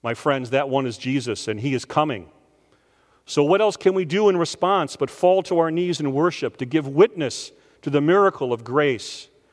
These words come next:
to study God's Word, to grow in faith and knowledge, and to sing with the heavenly host, "Holy, holy, holy Lord God, power of mi-, and God of power and might. Heaven and earth are full of your glory.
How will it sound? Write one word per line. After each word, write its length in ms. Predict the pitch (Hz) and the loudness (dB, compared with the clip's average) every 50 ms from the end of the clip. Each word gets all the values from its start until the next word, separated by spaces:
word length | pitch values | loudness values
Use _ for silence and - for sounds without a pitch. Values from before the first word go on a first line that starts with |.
| _ _ _ _ _ _ _ _ _ | _ _ _ _ _ _ _ _ _
to 100 | - 156 | -4 -4
study 320 | - - - 214 220 226 | 0 4 4 4 4 4
God's 360 | 214 180 214 196 190 185 147 156 | 2 4 4 4 4 2 0 0
Word, 360 | 160 175 196 196 190 170 139 | 2 4 4 6 4 2 0
to 80 | - 143 | -4 -8
grow 340 | 131 135 151 170 190 196 185 | -4 0 2 4 4 4 2
in 80 | 165 | -2
faith 360 | 151 - - 180 170 165 - | -2 -2 -2 0 0 -2 -2
and 140 | - 151 147 | -2 -2 0
knowledge, 380 | 147 147 151 151 143 135 123 135 | 0 0 0 0 0 -2 -2 -4
and 80 | 131 | -6
to 60 | 123 120 | -6 -6
sing 360 | - - - 202 208 208 190 | -6 -2 2 2 2 2 0
with 140 | 175 160 - | -2 -2 -4
the 80 | 143 | -2
heavenly 380 | 127 151 170 160 165 156 151 147 | -2 0 0 0 0 -2 -2 0
host, 360 | 131 151 156 143 143 - - - - - - - - | 0 2 2 2 0 -2 -6 -16 -20 -20 -20 -20 -14
"Holy, 440 | - - 214 226 240 233 226 214 190 | 0 4 6 6 6 4 0 -4 -6
holy, 460 | 175 - - 208 220 226 226 214 214 | -6 -2 2 2 4 4 2 0 -2
holy 460 | 190 170 - 196 214 220 208 196 180 165 | -4 -2 2 4 4 4 4 2 0 0
Lord 520 | 151 151 175 185 202 208 196 185 160 143 | 2 2 4 6 6 6 4 2 -2 -2
God, 420 | 156 175 180 180 180 175 156 - | 0 2 2 2 2 0 0 -4
power 680 | - - - - 208 214 214 208 185 156 127 113 104 - - - - _ _ _ - | -10 -10 -4 0 2 4 4 4 4 2 2 0 -2 -6 -12 -20 -20 _ _ _ -2
of 260 | 143 135 123 143 143 - _ _ - | -2 -2 -4 -6 -20 -20 _ _ -10
mi-, 220 | - 139 156 165 - - | -6 -4 -4 -4 -4 -6
and 160 | 143 139 - _ - 185 | -8 -8 -8 _ -10 -6
God 280 | 165 160 160 156 165 | -4 -2 0 0 0
of 120 | 151 - - | -2 -4 -4
power 360 | - 160 160 156 156 147 147 | 0 0 0 2 0 0 -2
and 100 | 127 127 | -2 -2
might. 380 | 123 127 127 107 107 - - - _ _ _ _ _ _ _ _ _ _ _ _ _ _ _ _ _ _ _ _ _ _ _ _ | -2 -4 -4 -4 -8 -12 -18 -20 _ _ _ _ _ _ _ _ _ _ _ _ _ _ _ _ _ _ _ _ _ _ _ _
Heaven 220 | - 190 196 208 | 2 2 2 2
and 140 | 202 190 185 | 2 2 2
earth 180 | 190 190 180 - | 2 2 2 0
are 100 | 165 156 | 0 -2
full 400 | - - - - 226 226 220 202 | -2 -2 4 6 6 8 8 6
of 120 | 185 160 | 4 2
your 140 | 160 160 147 | 2 0 0
glory. 560 | 135 139 127 120 110 95 87 87 80 90 - | 0 0 0 0 0 -2 -4 -6 -10 -16 -20